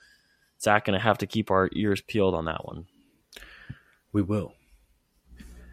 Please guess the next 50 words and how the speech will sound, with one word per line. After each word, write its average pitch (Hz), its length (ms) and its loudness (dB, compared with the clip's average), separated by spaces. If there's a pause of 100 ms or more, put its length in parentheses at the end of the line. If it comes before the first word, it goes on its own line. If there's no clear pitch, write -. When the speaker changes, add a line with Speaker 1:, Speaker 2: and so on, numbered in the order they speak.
(1040)
Speaker 2:
You 175 100 0
know 220 60 4
what 247 80 6
I 226 80 6
was 131 120 2
thinking? 110 420 -2
Like, 120 160 -6
who 254 260 4
even, 196 380 6 (100)
who 285 180 6
is 320 100 8
even 233 220 8
left? - 520 -2 (100)
Like, 117 160 -2
who 190 260 2
is, 160 340 2 (380)
who 190 200 0
has 180 260 4
not 117 320 0
gotten 107 280 2
traded 92 380 -6
that 90 140 -4
we 95 120 -8
expect - 580 -6
to 90 60 -8
get - 160 -8
traded? - 440 -10 (2250)
I 160 100 10
think 180 180 4
it's - 120 2
hilarious 123 440 6
that - 140 -6
Tim 123 180 2
Anderson 113 440 0
hasn't 90 260 -4
been 92 100 -10
traded 87 360 -8
yet. 95 260 -6
I, 98 100 -2
I, 98 420 -2
I 98 40 0
think 110 300 -2
it 101 100 0
must 101 320 -2
be 107 200 0
that 101 180 -2
legit 101 800 0
nobody 92 440 -2
wants 87 360 -10
him 85 200 -12